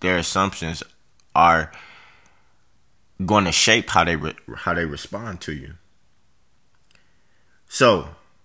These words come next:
calling each other boyfriend or girlfriend before this happens is,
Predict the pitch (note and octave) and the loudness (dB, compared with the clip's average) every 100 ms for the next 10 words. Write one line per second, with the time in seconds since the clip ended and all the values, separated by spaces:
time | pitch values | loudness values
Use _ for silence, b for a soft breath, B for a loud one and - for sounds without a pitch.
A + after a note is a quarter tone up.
0 | _ _ _ _ _ _ _ _ _ - | _ _ _ _ _ _ _ _ _ 2
1 | B2 B2+ A2+ G#2+ - G#2+ G2 F2+ F#2+ G2+ | 4 4 2 -2 0 0 0 -2 0 0
2 | - G2 F2+ E2+ F2+ F2 - E2 E2 D#2+ | 0 -2 -2 -2 -4 -4 -6 -6 -6 -8
3 | E2+ - G2+ F#2 F2 - F#2 F2 D#2+ D2+ | -10 -4 0 0 -2 2 2 0 -8 -12
4 | - - E2+ E2+ - | -14 -8 -6 -6 -8